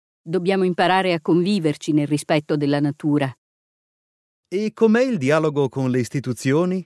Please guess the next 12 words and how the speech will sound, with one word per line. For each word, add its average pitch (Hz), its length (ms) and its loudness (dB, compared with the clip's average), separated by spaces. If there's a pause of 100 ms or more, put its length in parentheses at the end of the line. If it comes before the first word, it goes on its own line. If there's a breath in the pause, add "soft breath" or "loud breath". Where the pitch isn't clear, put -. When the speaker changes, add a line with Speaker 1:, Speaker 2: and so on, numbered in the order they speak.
(100)
Speaker 2:
a 113 80 -8
livello 113 420 -2
sia 117 260 -4
regionale 113 720 -2
che - 160 -10
nazionale? 113 640 -4 (1300)
Speaker 1:
Cercare 294 500 0
il 254 100 0
dialogo 214 580 0
con 185 180 0
le 175 80 4
istituzioni 196 840 -2